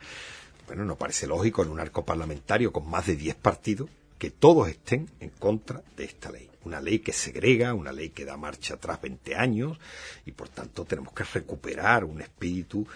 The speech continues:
de una España moderna, una España laica, con respeto a todas las creencias y especialmente a la católica, pues este España,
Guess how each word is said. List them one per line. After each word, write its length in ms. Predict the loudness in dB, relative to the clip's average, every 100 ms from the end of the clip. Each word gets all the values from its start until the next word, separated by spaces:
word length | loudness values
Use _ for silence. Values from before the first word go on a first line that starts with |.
| -18 -10
de 60 | -8
una 80 | -8
España 360 | -4 -2 -2
moderna, 480 | -4 0 2 2 -2
una 140 | -8
España 400 | -12 -2 -2 0
laica, 480 | -2 2 2 2 -8
con 140 | -8 -10
respeto 380 | -10 2 4 4
a 80 | 4
todas 260 | 4 2 -2
las 140 | -8
creencias 600 | -6 -4 -2 -6 -6 -6
y 60 | -8
especialmente 680 | -8 -2 2 2 0 -2
a 40 | -4
la 60 |
católica, 560 | -2 0 0 0 -4 -10
pues 120 | -12
este 120 | -14
España, 360 | -8 -6 -6 -8